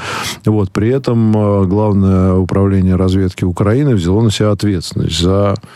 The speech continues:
некое приведение вот этого вот якобы приговора в исполнение. Тут возникает очень много вопросов.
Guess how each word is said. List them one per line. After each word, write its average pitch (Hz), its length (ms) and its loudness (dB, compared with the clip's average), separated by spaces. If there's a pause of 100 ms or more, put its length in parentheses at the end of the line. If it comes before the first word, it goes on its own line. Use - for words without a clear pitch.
(340)
некое 110 560 0
приведение 101 760 0
вот 90 160 0
этого 95 300 0
вот 90 180 0 (220)
якобы 95 440 0
приговора 95 580 0
в 92 100 0
исполнение. 101 540 0
Тут - 180 -4
возникает 113 420 0
очень 101 220 -2
много 107 160 0
вопросов. 104 640 -2